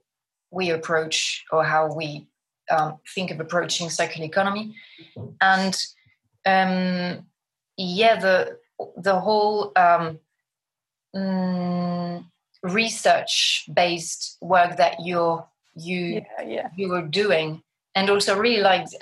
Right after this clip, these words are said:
Speaker 1: the, the look and feel of your arts installation, actually. Um, but, um, in your application, you said that you, uh, wanted to get,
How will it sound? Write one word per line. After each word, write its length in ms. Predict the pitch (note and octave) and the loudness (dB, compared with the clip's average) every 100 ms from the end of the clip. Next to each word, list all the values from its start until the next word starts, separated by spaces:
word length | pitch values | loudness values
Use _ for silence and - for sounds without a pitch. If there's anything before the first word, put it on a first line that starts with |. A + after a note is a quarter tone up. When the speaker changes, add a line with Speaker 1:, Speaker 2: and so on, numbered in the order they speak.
| - D#3+ | -8 -2
Speaker 1:
the, 300 | F3+ E3 D#3+ | -2 -2 -6
the 120 | E3+ | -6
look 320 | D#3 F3+ F3+ | -2 -4 -2
and 280 | F3+ E3 D#3+ | -4 -6 -10
feel 280 | - F3+ F3 | -2 0 2
of 220 | E3 D#3+ - | 0 -4 -10
your 340 | E3+ E3 E3 F3 | -6 -2 0 2
arts 280 | E3+ E3+ F3 | 2 0 -8
installation, 640 | E3 - D3+ E3 F#3 E3 | -10 -6 0 0 0 -4
actually. 480 | D#3 C#3+ D#3 D#3 D#3 | -4 -4 -4 -6 0
Um, 260 | E3 D#3+ D3+ _ _ _ | 0 0 -6 _ _ _
but, 180 | F#3+ - - - _ _ - | -4 -2 -6 -10 _ _ 0
um, 340 | F#3 F#3 F#3 F#3 - _ _ _ _ _ - | 2 4 0 -4 -10 _ _ _ _ _ -6
in 140 | G3 | 0
your 120 | G3+ | 4
application, 600 | F#3 F#3+ F#3 G#3+ G3 G#3 F#3 | 2 2 0 2 2 0 -2
you 220 | F3+ F#3 | -2 -4
said 380 | - G3+ F#3 F3 | -2 2 2 2
that 380 | - - - G#3 | 0 0 0 0
you, 380 | G3 F#3 - _ _ - | 0 -4 -8 _ _ 0
uh, 320 | F3+ F3 F3 | 4 4 4
wanted 400 | E3+ F#3 F#3 F3+ | 2 2 0 -4
to 120 | - E3 | -4 0
get, 280 | F3+ - | 0 0